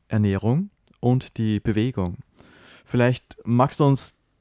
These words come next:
trotzdem, ich weiß, du machst keine vorgefertigten Ratschläge, aber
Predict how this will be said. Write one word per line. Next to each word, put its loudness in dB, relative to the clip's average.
trotzdem, 2
ich 0
weiß, 2
du 2
machst 0
keine 2
vorgefertigten -2
Ratschläge, 0
aber 0